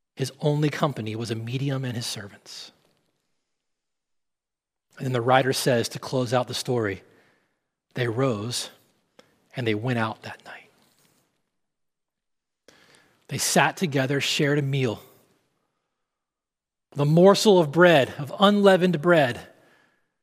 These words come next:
And when they were done, they got up and went out into the night. As you read it, I wonder if the scene sounds familiar to you. Does your mind drift forward to another meal?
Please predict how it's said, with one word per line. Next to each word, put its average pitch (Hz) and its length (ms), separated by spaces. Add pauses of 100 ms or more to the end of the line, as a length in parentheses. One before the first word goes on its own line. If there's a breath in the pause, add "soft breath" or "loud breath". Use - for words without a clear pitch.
(260)
And 143 140
when 151 100
they 165 80
were 160 140
done, 143 340
they 143 140
got 151 200
up 123 280
and 131 100
went 135 140
out 135 140
into 135 120
the 127 80
night. 123 460 (3000)
As 139 220
you 160 80
read 185 220
it, 143 60
I 147 80
wonder 139 460
if 135 100
the 143 100
scene 147 580
sounds 127 420
familiar 139 480
to - 180
you. 92 160 (2500)
Does 139 180
your 156 120
mind 160 480
drift 151 280
forward 151 520
to 165 140
another 139 260
meal? 113 400